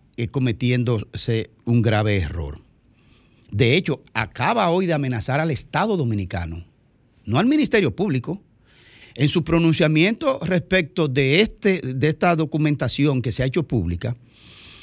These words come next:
Jean Alain está amenazando al Estado Dominicano diciendo que podría, pod-, podríamos como Estado recibir sanciones y deterioro en el orden diplomático. O sea, usted está amenazando al Ministerio Público y está amenazando al Estado Dominicano.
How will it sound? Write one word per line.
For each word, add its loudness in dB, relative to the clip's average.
Jean 4
Alain 4
está 0
amenazando 2
al 4
Estado 2
Dominicano 2
diciendo -2
que 0
podría, 4
pod-, -4
podríamos 0
como -4
Estado 2
recibir 0
sanciones 0
y 4
deterioro 4
en 2
el 4
orden 2
diplomático. 2
O 0
sea, 0
usted -2
está 0
amenazando -2
al 2
Ministerio 0
Público -4
y -2
está -4
amenazando -4
al -2
Estado -4
Dominicano. -8